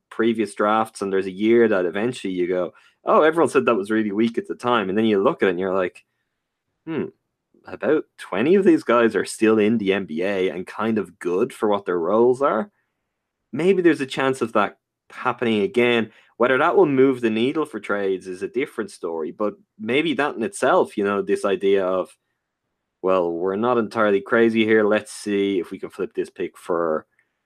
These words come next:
a player who can help us now. Let's see if we can move it for a future asset." I think there is real potential for this to kind of snowball.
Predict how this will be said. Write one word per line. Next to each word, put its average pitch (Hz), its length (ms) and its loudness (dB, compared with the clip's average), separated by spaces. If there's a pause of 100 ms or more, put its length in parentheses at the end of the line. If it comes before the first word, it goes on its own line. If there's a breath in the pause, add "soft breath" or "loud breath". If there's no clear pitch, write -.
(120)
a - 60 -14
player 98 340 2
who 98 60 2
can 92 140 -4
help 90 220 -2
us - 120 -12
now. 120 300 0
Let's 107 220 2
see - 80 -2
if 87 100 -2
we 90 80 -8
can 90 160 -10
move 92 200 2
it 85 80 -10
for 90 200 -2
a 78 60 -6
future 92 360 -8
asset." 101 340 -4
I 90 100 -4
think 123 180 -6
there 117 140 6
is 120 140 6
real 110 200 2
potential 98 520 -6
for 92 120 -8
this 82 140 -6
to - 60 -20
kind 76 140 -12
of - 60 -20
snowball. 98 720 0